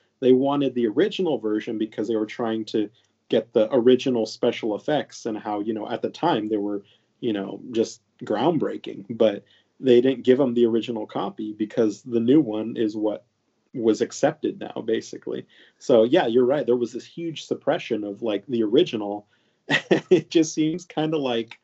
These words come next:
you know, I get that may not have been your vision, but that's kind of what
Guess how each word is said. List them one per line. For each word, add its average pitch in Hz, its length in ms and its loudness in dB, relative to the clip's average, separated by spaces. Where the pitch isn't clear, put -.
you 147 100 -2
know, 139 280 2
I 139 120 -2
get 151 400 0
that 143 200 -2
may 139 200 -2
not 135 200 -2
have 127 140 -6
been 131 180 -2
your 107 160 -4
vision, 170 680 -4
but 120 240 0
that's 123 240 -4
kind 131 260 -2
of 117 180 0
what 107 360 -2